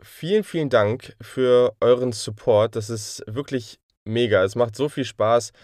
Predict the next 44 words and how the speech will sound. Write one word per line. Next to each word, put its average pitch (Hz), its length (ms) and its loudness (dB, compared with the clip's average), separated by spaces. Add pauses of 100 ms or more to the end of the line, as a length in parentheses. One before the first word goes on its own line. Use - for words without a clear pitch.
(320)
So 175 160 -2
viele 175 180 0
von 135 180 0
euch 143 180 2
haben 143 120 -2
schon 131 320 -2
Merchandise 117 600 0
erworben 117 480 0
und 113 480 -6
das 110 140 -2
ist 110 80 -2
einfach 107 260 -2
richtig 117 400 -4
cool. 117 180 -2
Das 104 140 -6
ist 104 100 -8
irgendwie 110 320 -4
ein, 107 220 -6 (500)
ja, 104 200 2 (200)
ich 110 100 -14
muss 165 160 -4
sagen, 156 180 0
es 120 60 -6
ist 123 60 2
einfach 131 180 -2
ein 131 80 -4
nices 127 360 0
Gefühl, 143 320 -4
um 110 140 -2
hier 113 100 -2
mal 110 160 0
ganz 110 240 -4
tran-, 113 260 -6 (100)
ganz 113 200 -6
transparent 107 560 -6
zu - 100 -10
sein. 101 340 -2 (680)
Ja, 160 180 6
dass 110 220 -4
ihr 123 320 4
diesen 113 200 -6
Podcast 117 440 -4
so 117 80 -2
feiert 127 480 0